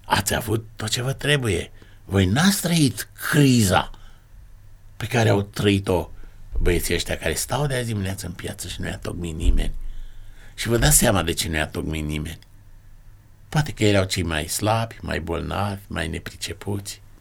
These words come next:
Poate, da, calitatea lor nu era așa de bună, că dacă ar fi fost bună, ar fi și ei luați mai de dimineață.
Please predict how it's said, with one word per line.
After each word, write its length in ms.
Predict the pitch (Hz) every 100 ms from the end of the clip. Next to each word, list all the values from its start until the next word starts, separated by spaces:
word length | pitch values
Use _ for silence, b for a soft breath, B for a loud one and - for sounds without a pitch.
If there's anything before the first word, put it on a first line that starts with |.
| b b b b b b b b - - - - - -
Poate, 340 | - 110 - - - -
da, 160 | 117 123 -
calitatea 680 | - 135 104 101 131 - 104
lor 340 | 113 123 110 - - - - - - - - -
nu 160 | - 107
era 240 | 107 92
așa 220 | 98 -
de 120 | 87 82
bună, 300 | 71 98 98
că 100 | 82
dacă 220 | 78 80
ar 60 |
fi 60 | 76
fost 180 | - 85
bună, 260 | 80 92
ar 80 | 80
fi 220 | - -
și 140 | 110 -
ei 100 | 135
luați 320 | 85 80 - B B B B B
mai 260 | - 78
de 120 | 76
dimineață. 680 | 76 - 76 101 127 - 80